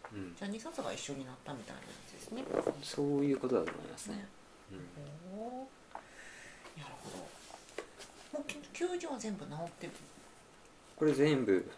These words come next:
Speaker 1: 新字になってて、
Speaker 2: うん。
Speaker 1: で、ルビが結構振ってある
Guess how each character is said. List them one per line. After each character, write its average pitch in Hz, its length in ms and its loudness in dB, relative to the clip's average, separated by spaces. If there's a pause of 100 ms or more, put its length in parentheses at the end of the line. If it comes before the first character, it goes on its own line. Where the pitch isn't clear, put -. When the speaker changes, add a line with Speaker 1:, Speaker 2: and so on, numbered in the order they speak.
(340)
Speaker 1:
新 104 400 2
字 98 160 2
に 95 200 4
な 87 80 2
っ 85 40 -4
て - 240 -2 (200)
て、 - 460 8
Speaker 2:
う 220 40 -2
ん。 202 140 -2
Speaker 1:
で、 92 260 10
ル 123 180 10
ビ 123 80 8
が - 140 6
結 98 220 2
構 - 200 -2
振 - 100 -16
っ - 20 -18 (100)
て 90 100 4
あ 82 60 2
る - 220 -4